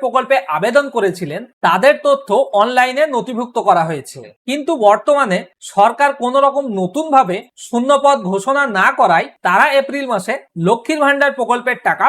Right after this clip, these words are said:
পাবে না। এর আগে অনেক খবর শোনা যাচ্ছিল যে নতুন অর্থ বছর থেকে, অর্থাৎ এপ্রিল মাস থেকে নতুন উপভোক্তারাও লক্ষ্মীর ভান্ডার প্রকল্পের টাকা পাবেন, কিন্তু সেই রকম কোনো খবর এখনো পর্যন্ত সরকারের তরফ থেকে আসেনি। তাই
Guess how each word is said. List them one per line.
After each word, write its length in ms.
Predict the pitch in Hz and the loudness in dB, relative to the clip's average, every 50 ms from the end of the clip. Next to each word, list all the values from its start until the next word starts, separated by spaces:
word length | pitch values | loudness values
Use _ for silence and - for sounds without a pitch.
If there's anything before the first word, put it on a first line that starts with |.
| - - | 0 2
পাবে 240 | 269 214 175 180 160 | 2 0 2 0 -2
না। 140 | 139 123 101 - _ _ - | -6 -8 -14 -16 _ _ 0
এর 180 | 220 240 277 294 - | 2 4 4 4 2
আগে 240 | 202 208 220 214 285 302 - 233 | 2 0 2 2 2 0 2 2
অনেক 260 | 214 214 240 311 302 - | 0 2 2 0 -2 0
খবর 240 | - 277 285 294 285 | 0 0 0 0 -2
শোনা 320 | - - 240 208 214 254 269 | -4 -6 -6 -4 -2 0 0
যাচ্ছিল 400 | 269 254 190 - - 180 151 175 214 - _ _ - 175 - | 0 0 -2 -4 -8 -8 -6 -6 -8 -10 _ _ -18 -10 -2
যে 120 | 170 226 254 254 220 214 | 0 2 2 2 0 -2
নতুন 260 | 208 196 190 285 311 285 - | -4 -4 -4 -6 -6 -4 -2
অর্থ 240 | 190 190 214 214 - 294 294 294 | 0 0 0 2 2 2 4 4
বছর 240 | 285 277 277 262 262 269 233 | 4 4 2 0 -2 -2 -4
থেকে, 200 | 185 180 - 220 269 - _ _ - | -6 -6 -6 -10 -12 -14 _ _ 0
অর্থাৎ 380 | 175 - - - 254 254 254 254 - - | 0 0 2 2 2 2 2 0 -4 -4
এপ্রিল 360 | 202 226 220 - 302 320 311 247 | -4 -4 -2 -2 -4 -4 -2 0
মাস 180 | 262 226 208 - | 0 0 0 -2
থেকে 260 | - 202 185 - 190 226 277 - _ _ - 160 175 | -4 -8 -8 -6 -8 -10 -10 -12 _ _ -6 -2 -2
নতুন 300 | 190 220 220 294 302 302 277 - 220 | 0 0 0 -2 -4 -4 -4 -6 -2
উপভোক্তারাও 720 | 175 247 294 285 285 294 294 - 285 269 254 220 - 208 214 - - _ - 165 165 | 2 4 4 4 4 4 4 4 4 6 6 6 4 4 2 -2 -6 _ -6 0 2
লক্ষ্মীর 340 | 196 247 247 - - 320 320 294 | 2 2 2 0 -4 -2 0 0
ভান্ডার 320 | 294 294 294 311 302 302 | 0 4 4 4 4 4
প্রকল্পের 420 | 302 233 220 262 254 240 254 240 247 - | 2 0 2 0 0 0 -2 -4 -2 -2
টাকা 180 | 180 151 202 262 285 - | 0 2 2 2 2 2
পাবেন, 300 | 220 175 165 175 143 117 110 - _ _ - | 0 0 -2 -4 -6 -8 -12 -20 _ _ -6
কিন্তু 280 | 269 311 320 - 339 330 | -6 -6 -4 -2 -4 -4
সেই 280 | - - - 214 226 233 | -4 -2 0 0 2 4
রকম 220 | 269 262 302 320 320 | 4 2 2 0 -2
কোনো 220 | - 302 294 302 294 | -2 -2 -2 -2 0
খবর 320 | 294 - 220 170 165 202 - - _ _ - 175 180 | 2 2 2 2 2 0 -2 -4 _ _ -4 -2 -2
এখনো 240 | 190 - 277 294 311 | -2 0 2 2 2
পর্যন্ত 360 | 302 294 277 247 247 208 - - 269 285 - | 2 2 2 0 0 -2 -2 0 0 0 0
সরকারের 520 | - - 214 220 240 226 294 294 330 330 - | 0 2 2 2 2 0 -2 -2 -2 0 0
তরফ 200 | 285 262 240 - - | -2 -2 -2 -2 -4
থেকে 200 | 202 185 190 277 269 196 | -4 -2 2 2 2 2
আসেনি। 360 | - - 185 160 139 127 113 - _ - | 0 -4 -8 -8 -10 -12 -18 -20 _ -2
তাই 180 | - 226 269 | 0 0 2